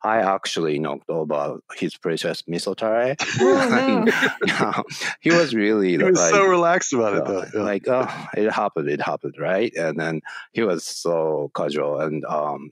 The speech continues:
Speaker 1: uh, forgivable. So I was really, really relieved. But, uh, anyway, uh, that was my big concern, <laughs> uh, during the shoot.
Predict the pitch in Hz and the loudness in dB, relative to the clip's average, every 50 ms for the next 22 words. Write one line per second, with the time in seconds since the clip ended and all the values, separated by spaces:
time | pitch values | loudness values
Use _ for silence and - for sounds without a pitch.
0 | _ _ - 80 78 76 - 78 76 80 82 78 78 73 76 76 76 71 - 76 | _ _ -10 -10 -10 -8 -8 -8 -4 -2 -2 -2 0 -2 -2 -2 -2 -4 -6 -10
1 | - _ - 78 73 71 - _ _ - - 107 92 90 98 92 80 80 78 82 | -8 _ -4 -4 -4 -4 -6 _ _ -6 -2 0 0 2 2 2 0 0 0 0
2 | 87 82 78 78 67 - _ _ - 85 78 76 73 - _ 87 90 101 123 151 | 2 2 2 0 -2 -4 _ _ -4 -2 -2 -2 -2 -4 _ -2 0 2 2 4
3 | 143 117 87 73 - 82 90 87 82 71 - - - - - - - 98 90 90 | 4 2 0 -2 -4 -2 -2 -2 -2 -4 -6 -14 -18 -18 -16 -8 -6 -4 -4 -2
4 | - - 123 107 92 80 76 78 73 - - - - - - 95 90 101 120 123 | -2 -2 0 0 0 0 -2 -2 -4 -8 -12 -18 -14 -8 -6 -2 0 2 2 2
5 | 127 117 - - 90 85 82 73 82 82 - - - 92 82 82 - - 90 80 | 2 0 0 -2 -4 -4 -2 -2 -4 -4 -4 -4 -4 -2 -2 -2 -2 -2 -4 -4
6 | 78 76 78 - - - - - - - 85 78 76 76 - - 98 95 104 101 | -4 -4 -6 -8 -12 -14 -14 -14 -10 -8 -6 -4 -4 -4 -6 -8 -4 -2 0 0
7 | 101 92 85 80 78 80 76 - - 90 82 71 69 | 0 0 -2 -2 -2 -4 -4 -4 -2 -2 -2 -2 -2